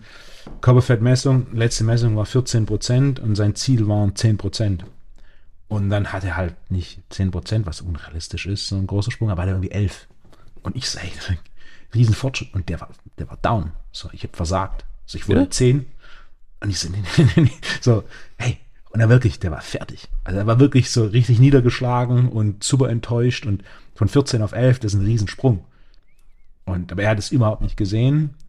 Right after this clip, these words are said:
Speaker 1: sondern, äh, also ein Extrembeispiel, das mir lange im Kopf blieb oder immer noch im Kopf ist, offensichtlich,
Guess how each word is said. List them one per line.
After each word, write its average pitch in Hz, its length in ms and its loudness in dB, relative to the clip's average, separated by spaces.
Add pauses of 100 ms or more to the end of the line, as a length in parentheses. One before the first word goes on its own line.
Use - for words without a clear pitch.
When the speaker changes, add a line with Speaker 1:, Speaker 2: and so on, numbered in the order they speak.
Speaker 1:
sondern, 98 580 -2 (280)
äh, - 20 -4
also 90 180 -2
ein 90 40 0
Extrembeispiel, 101 720 -2
das 92 140 -4
mir 92 100 -2
lange 101 220 0
im 98 80 -2
Kopf - 240 -6
blieb 117 280 -4
oder 90 140 -8
immer 113 140 0
noch 104 80 0
im 92 80 -4
Kopf 101 240 -6
ist, 104 120 -4
offensichtlich, 98 600 -6